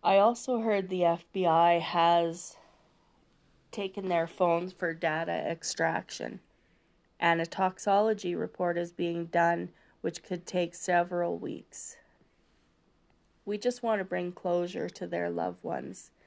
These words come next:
and if there's any new information, I'll be sure to share it with you.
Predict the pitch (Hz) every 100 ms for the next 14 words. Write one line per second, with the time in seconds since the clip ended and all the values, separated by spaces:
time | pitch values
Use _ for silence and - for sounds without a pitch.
0 | _ _ _ _ 185 190 - 208 208 226
1 | 240 233 233 - _ - 185 196 190 180
2 | - 175 175 170 180 - 151 175 - _
3 | _ _ 175 180 185 185 190 185 185 -
4 | - - 170 147 - 107 - - 50 -